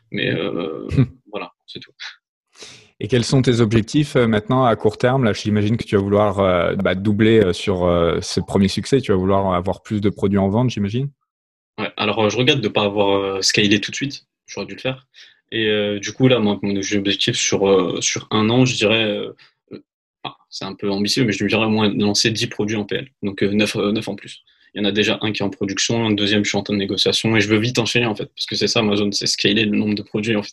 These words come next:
Speaker 1: Euh,
Speaker 2: Bien sûr.
Speaker 1: euh, une fois que tu, tu l'as fait une fois, enfin, c'est à peu près, euh, tu comprends, en fait. Il y a toujours des subtilités, mais là, mon objectif, c'est, euh,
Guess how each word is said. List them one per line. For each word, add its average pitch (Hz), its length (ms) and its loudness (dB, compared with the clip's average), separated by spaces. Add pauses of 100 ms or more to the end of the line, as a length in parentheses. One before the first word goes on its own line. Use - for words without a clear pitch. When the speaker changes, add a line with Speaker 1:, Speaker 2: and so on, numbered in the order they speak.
Speaker 1:
Euh, - 340 -8 (360)
Speaker 2:
Bien - 100 0
sûr. - 240 -4
Speaker 1:
euh, - 220 -2
une 104 100 2
fois 120 120 4
que - 40 -6
tu, - 240 -2
tu - 100 -4
l'as 104 80 2
fait 110 120 0
une 104 80 0
fois, 123 400 4
enfin, - 320 -2
c'est - 200 2
à 92 40 -4
peu - 180 -4 (140)
près, 110 240 0
euh, 104 440 0 (140)
tu - 80 -12 (100)
comprends, 113 280 -2
en 107 60 -6
fait. - 260 -10
Il - 60 -12
y - 20 -8
a - 40 -10
toujours 104 200 -2
des 101 80 -2
subtilités, 120 500 -2
mais - 260 -6 (120)
là, 104 100 0
mon 113 160 2
objectif, 104 360 -2
c'est, 104 320 4
euh, 98 280 -2